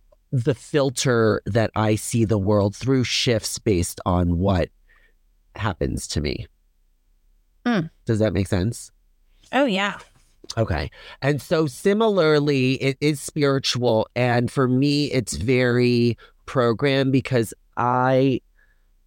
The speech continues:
Speaker 1: I see the program and the journey of the twelfth step as taking twelve steps, plural, all of them, removing all the stuff, the resentments,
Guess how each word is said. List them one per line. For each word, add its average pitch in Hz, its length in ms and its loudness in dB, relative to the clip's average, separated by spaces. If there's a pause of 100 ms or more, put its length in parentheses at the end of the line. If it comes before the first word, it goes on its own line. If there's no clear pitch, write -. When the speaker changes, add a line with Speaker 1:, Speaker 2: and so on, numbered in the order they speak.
(320)
Speaker 1:
I 127 260 2
see 135 340 0
the 123 120 0
program 120 640 0
and 107 120 2
the 110 60 4
journey 113 640 2 (100)
of 104 360 2
the 107 100 0
twelfth 104 340 -2
step - 400 -2
as 92 380 -2
taking 107 640 -2
twelve 117 340 -2
steps, - 680 -4
plural, 85 580 0
all 101 200 2
of 90 100 -4
them, 67 280 -4 (380)
removing 131 920 2 (100)
all 120 300 2
the 127 100 2
stuff, - 880 -2
the 110 80 2
resentments, 110 1080 0